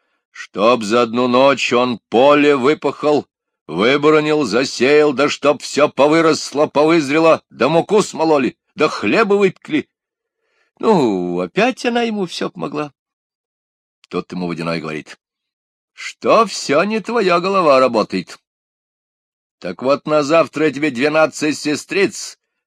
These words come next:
двенадцать красавиц представлю, ты себе с их невесту выбери». Ну, он тут обрадовал, Думал, что Василиса Премудрого всегда выберет.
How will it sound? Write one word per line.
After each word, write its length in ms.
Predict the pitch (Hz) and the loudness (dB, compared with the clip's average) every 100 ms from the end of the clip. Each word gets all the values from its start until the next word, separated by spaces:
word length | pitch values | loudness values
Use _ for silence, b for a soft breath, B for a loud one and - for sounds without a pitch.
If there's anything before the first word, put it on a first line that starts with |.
| _ | _
двенадцать 580 | 85 117 151 160 - | -4 0 2 2 0
красавиц 720 | - 160 151 214 196 107 90 - | -4 -2 0 2 2 2 -2 -8
представлю, 720 | 110 101 - - 104 95 92 _ _ | -8 -8 -6 0 0 0 -4 _ _
ты 260 | 147 147 | 0 0
себе 480 | 117 131 131 135 127 | 0 -4 -2 2 0
с 160 | 101 107 | -2 -4
их 400 | 123 120 98 - | 0 0 -2 -6
невесту 680 | 120 131 117 90 - - 98 | -2 0 0 -2 -6 -8 -6
выбери». 540 | 95 87 90 90 90 _ _ _ _ _ _ _ _ _ _ _ | -4 -4 -4 -4 -6 _ _ _ _ _ _ _ _ _ _ _
Ну, 160 | 147 160 | -2 0
он 120 | 107 | 0
тут 160 | 85 113 | -2 -6
обрадовал, 720 | 95 98 123 135 117 98 80 _ _ _ _ - | -2 0 0 -2 -4 -6 -6 _ _ _ _ -12
Думал, 180 | 92 95 | -8 -8
что 160 | - | -6
Василиса 440 | 101 - 98 95 - | -8 -6 -4 -6 -6
Премудрого 480 | 104 95 95 98 95 | -4 -2 -2 -2 -4
всегда 440 | - 101 90 95 | -4 -6 0 0
выберет. 400 | 98 98 98 - | 0 -2 -6 -10